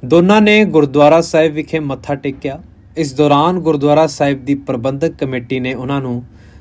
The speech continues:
ਸਿਰੋਪੇ ਦੇ ਕੇ ਸਨਮਾਨਿਤ ਕੀਤਾ। ਇਸ ਮੌਕੇ ਮੋਹਾਲੀ ਜ਼ਿਲ੍ਹੇ ਦੇ ਕਈ ਸਥਾਨਕ ਆਗੂ ਵੀ ਮੌਜੂਦ ਸਨ। ਸੀ ਐਮ ਮਾਨ ਦੇ ਆਉਣ ਨੂੰ ਲੈ ਕੇ ਇਲਾਕੇ ਵਿੱਚ ਸੁਰੱਖਿਆ ਦੇ ਸਖਤ ਪ੍ਰਬੰਧ ਕੀਤੇ ਗਏ। ਇਸ ਦੇ ਨਾਲ ਹੀ ਮੁੱਖ ਮੰਤਰੀ ਭਗਵੰਤ ਮਾਨ ਦੇ ਰੂਟ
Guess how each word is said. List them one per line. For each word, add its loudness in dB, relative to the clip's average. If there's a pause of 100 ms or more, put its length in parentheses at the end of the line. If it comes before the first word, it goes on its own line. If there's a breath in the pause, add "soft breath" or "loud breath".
ਸਿਰੋਪੇ 4
ਦੇ 2
ਕੇ -2
ਸਨਮਾਨਿਤ -6
ਕੀਤਾ। -6 (680 soft breath)
ਇਸ -4
ਮੌਕੇ 4
ਮੋਹਾਲੀ 2
ਜ਼ਿਲ੍ਹੇ 0
ਦੇ 0 (120)
ਕਈ 2
ਸਥਾਨਕ -6
ਆਗੂ -6
ਵੀ -4
ਮੌਜੂਦ -6
ਸਨ। -16 (1000 soft breath)
ਸੀ -8
ਐਮ -6
ਮਾਨ -2
ਦੇ 0
ਆਉਣ -2
ਨੂੰ -2
ਲੈ 0
ਕੇ -4
ਇਲਾਕੇ 0
ਵਿੱਚ -4
ਸੁਰੱਖਿਆ -4
ਦੇ -2
ਸਖਤ -6
ਪ੍ਰਬੰਧ 0
ਕੀਤੇ 0
ਗਏ। -2 (640)
ਇਸ -4
ਦੇ 2
ਨਾਲ 4
ਹੀ 0
ਮੁੱਖ -6
ਮੰਤਰੀ -2
ਭਗਵੰਤ -4
ਮਾਨ -4
ਦੇ 0
ਰੂਟ -2